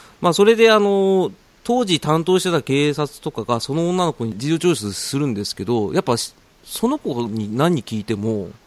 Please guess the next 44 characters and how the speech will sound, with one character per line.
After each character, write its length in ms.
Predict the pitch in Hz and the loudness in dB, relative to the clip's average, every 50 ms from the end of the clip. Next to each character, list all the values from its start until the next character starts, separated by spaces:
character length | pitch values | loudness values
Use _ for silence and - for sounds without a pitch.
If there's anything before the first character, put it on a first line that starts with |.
| _ - - - - _ _ - | _ -20 -20 -20 -20 _ _ -10
す 160 | - - 202 | -6 -4 -2
ご 140 | 196 254 202 | 2 2 2
い 20 | |
あ 140 | 110 110 127 | 4 4 4
や 120 | 156 165 | 4 4
ふ 140 | 151 156 156 | 4 4 2
や 100 | 156 147 | 2 2
な 180 | 143 143 139 120 - | 2 0 -2 -4 -4
回 180 | - 139 135 135 | -2 -2 0 0
答 120 | 139 135 | 0 -2
し 60 | - | -4
か 80 | - 95 | -4 -8
来 160 | - - 139 | -6 -4 -4
な 80 | 113 95 | -4 -4
か 100 | - 98 | -6 -10
っ 60 | - - | -12 -10
た 120 | - 95 | -12 -10
ん 100 | 92 95 | -8 -4
で、 320 | 95 117 113 101 90 - - _ - - - _ _ - | -2 -2 -2 -2 -4 -6 -12 _ -20 -20 -20 _ _ -4
あ 100 | 120 120 | -2 0
の、 180 | 113 110 110 104 | 0 0 -2 -2
事 160 | 113 117 - | -2 -2 0
件 160 | - 180 127 | 2 2 2
は 60 | 104 | 2
未 160 | 101 107 113 | 0 -2 -2
解 240 | - - 156 151 151 | 0 2 2 2 2
の 100 | 151 151 | 2 0
ま 120 | 147 143 143 | 0 0 0
ま 320 | 147 147 127 107 101 - _ - | 0 0 0 0 -4 -8 _ -12
ず 100 | - 120 | -10 -10
っ 20 | 113 | -8
と 180 | - - 147 | -6 -4 -2
六 260 | 131 135 127 110 - 143 | 0 0 0 -2 -2 -2
年 320 | 143 135 135 123 113 107 | -2 -2 -2 -2 -4 -6
も 140 | 104 98 92 | -6 -8 -6
経 140 | - - 120 | -4 -4 -4
っ 40 | |
て 140 | - - - | -4 -4 -8
る 80 | 104 98 | -10 -8
ん 80 | 95 | -8
で 80 | 95 95 | -12 -12
す 100 | - - | -12 -12
け 100 | - 104 | -10 -6
ど、 280 | 101 110 117 113 104 92 | -2 -2 0 0 -2 -4